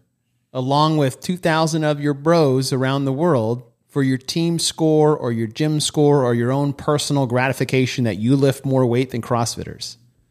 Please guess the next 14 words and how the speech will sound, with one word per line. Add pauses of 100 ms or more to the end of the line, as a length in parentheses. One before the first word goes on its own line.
(800)
or
in
the
quarterfinals
or
online
semifinals. (120)
If
you
do
not
complete
every
test